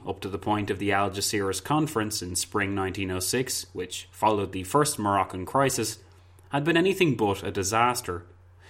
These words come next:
Historian Jonathan Steinberg noted that,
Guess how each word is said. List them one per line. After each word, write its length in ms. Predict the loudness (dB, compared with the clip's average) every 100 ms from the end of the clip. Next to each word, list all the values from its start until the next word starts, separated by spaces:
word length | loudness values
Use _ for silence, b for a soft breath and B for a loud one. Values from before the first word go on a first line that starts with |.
| B -2
Historian 680 | 0 4 6 8 8 6
Jonathan 420 | 6 4 2 -2
Steinberg 720 | -2 2 4 4 4 4 4 0
noted 420 | 0 0 0 2
that, 320 | 4 4 0